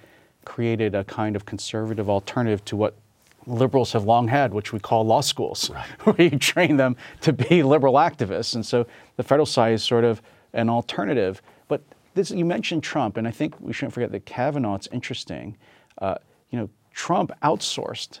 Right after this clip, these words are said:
Speaker 1: the selection of Supreme Court justices. For the first time, no president has ever done this, and he's kept his word, right? He has said, "I'm going to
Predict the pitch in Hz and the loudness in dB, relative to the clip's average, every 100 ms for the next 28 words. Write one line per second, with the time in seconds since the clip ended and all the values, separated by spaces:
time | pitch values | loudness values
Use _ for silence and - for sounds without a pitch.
0 | - 117 - 131 147 - 107 - 113 120 | -10 -6 -2 -2 -2 -4 -6 -8 -8 -8
1 | 113 - 110 - 104 - 107 98 101 143 | -8 -6 -8 -4 -6 -6 -10 -12 -8 -8
2 | 117 208 214 - 160 147 165 - - 165 | -2 0 0 -4 -4 -2 -4 -6 -6 -6
3 | 135 113 - 104 98 - _ - 151 135 | -4 -8 -8 -10 -10 -14 _ -8 -6 -4
4 | 107 - _ _ _ _ 135 139 107 123 | -8 -12 _ _ _ _ -2 -2 -2 0
5 | 151 - - 175 143 110 110 160 117 92 | 0 0 -2 -2 -4 -6 -4 -4 -4 -8
6 | 80 113 120 120 127 123 - 120 107 110 | -10 -10 -6 -2 -2 -2 -4 -4 -2 -2
7 | 120 117 123 - 117 | -2 -4 -4 -4 -6